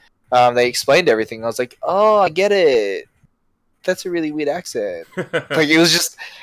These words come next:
Speaker 1: it, <laughs> yeah, like, because I hadn't had that much experience with it, right? 'Cause we don't get that many, uh, Australians,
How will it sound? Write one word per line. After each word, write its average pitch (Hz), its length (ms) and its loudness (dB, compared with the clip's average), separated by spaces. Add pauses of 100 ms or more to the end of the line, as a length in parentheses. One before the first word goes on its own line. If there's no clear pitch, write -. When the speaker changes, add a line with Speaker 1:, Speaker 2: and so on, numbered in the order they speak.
Speaker 1:
it, 180 200 4 (260)
<laughs> - 260 -10
yeah, 160 220 6
like, 139 300 4 (360)
because 170 320 2
I 175 80 8
hadn't 165 300 4
had 156 160 2
that 139 120 6
much 135 160 0
experience 131 480 -2
with 104 100 -2
it, 98 80 0
right? 98 220 0
'Cause 113 140 -12
we 131 60 -4
don't 175 180 0
get 160 160 0
that 143 140 2
many, 117 360 -4
uh, 104 260 2
Australians, 110 720 -2